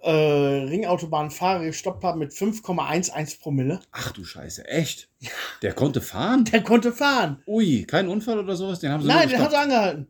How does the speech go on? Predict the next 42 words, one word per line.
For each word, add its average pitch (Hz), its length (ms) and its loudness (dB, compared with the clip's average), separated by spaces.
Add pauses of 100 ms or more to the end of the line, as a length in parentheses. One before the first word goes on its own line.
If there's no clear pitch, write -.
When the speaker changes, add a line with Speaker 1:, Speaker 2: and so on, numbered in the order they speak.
(100)
Speaker 2:
Ach - 200 -20
du 85 140 -20
Scheiße. - 420 -20 (800)
Speaker 1:
Aber 110 180 -16
fünf - 560 0
Promille, 226 320 2
Speaker 2:
Fünf, 220 140 6
Speaker 1:
da - 20 8
kannst, 185 200 2
Speaker 2:
da 110 40 -2
Speaker 1:
da - 40 -6
Speaker 2:
bist - 140 -4
du - 60 2
Speaker 1:
kannst 269 140 -2
du 202 80 4
Speaker 2:
tot. 254 120 2
Speaker 1:
mich, - 160 -14
da 175 60 -16
kannst - 240 -10
du 202 60 -12
mich - 80 -20
beerdigen. 170 720 -2 (120)
Speaker 2:
Echt? - 380 -4 (140)
Speaker 1:
Und - 240 -16 (540)
Speaker 2:
Ach 127 240 -8
du 95 120 -16
meine - 300 -20
Güte, - 240 -20
fünf. - 600 -8 (280)
Speaker 1:
Ja. 139 260 -4 (800)
Speaker 2:
Auf 127 140 -4
der 113 120 -2
Ringautobahn. - 460 -8 (400)
Speaker 1:
Auf 165 120 -8
der 190 280 2
Ringautobahn 180 520 0
in 160 100 -2
Sofia. 131 360 -2
Speaker 2:
Ach 135 280 -10
du 73 200 -20
Scheiße. 80 480 -20
Speaker 1:
Ja. 110 300 -10